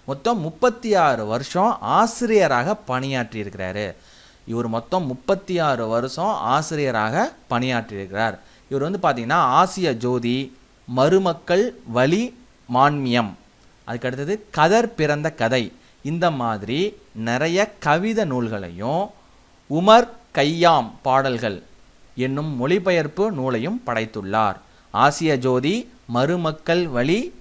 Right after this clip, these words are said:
மான்மியம், கதர் பிறந்த கதை, இந்த மாதிரியான கவிதை நூலையும் உமர் கய்யாம் அப்-,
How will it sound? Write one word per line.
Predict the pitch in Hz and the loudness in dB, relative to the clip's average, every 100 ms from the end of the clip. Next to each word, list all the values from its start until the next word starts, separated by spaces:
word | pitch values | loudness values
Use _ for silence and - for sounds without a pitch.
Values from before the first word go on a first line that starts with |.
| - | -4
மான்மியம், | 120 131 135 110 107 160 254 - - | 0 0 0 -4 0 0 -2 -10 0
கதர் | 127 151 190 - | 2 4 2 0
பிறந்த | 139 131 131 202 | -2 0 0 -2
கதை, | - 110 123 120 107 | 0 0 0 0 -2
இந்த | 117 120 | -8 -6
மாதிரியான | 120 120 113 110 101 151 294 - - - - - | -4 -4 -4 -6 -4 -4 -4 -8 -20 -20 -20 0
கவிதை | 156 180 233 233 214 | 4 4 4 0 0
நூலையும் | 139 113 104 95 113 165 240 - _ _ - | -2 -4 -4 -4 -2 0 -2 -6 _ _ -8
உமர் | 139 180 233 262 - - | -4 2 4 4 0 -2
கய்யாம் | 143 139 147 160 120 87 | 0 0 4 4 2 -6
அப்-, | 80 110 | -12 -12